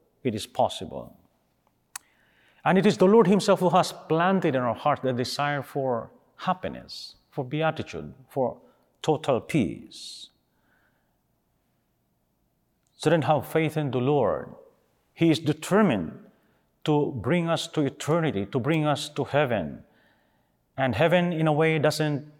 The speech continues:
is not something that will come only at the end of time. Heaven be-, begins today, here and now,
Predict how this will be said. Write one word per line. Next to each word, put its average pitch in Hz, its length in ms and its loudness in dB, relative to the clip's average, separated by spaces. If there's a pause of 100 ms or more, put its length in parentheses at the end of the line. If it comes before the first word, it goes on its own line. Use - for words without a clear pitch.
is 131 100 -4
not 151 160 2
something 156 320 0
that 139 140 0
will 139 140 0
come 151 300 2
only 135 360 0
at 113 80 -2
the 120 80 2
end 143 160 2
of 110 100 -4
time. 135 320 -2
Heaven 143 380 -2
be-, 127 180 -2 (400)
begins 139 680 0
today, 117 640 -4
here 147 280 -4
and 123 140 -2
now, 95 440 -2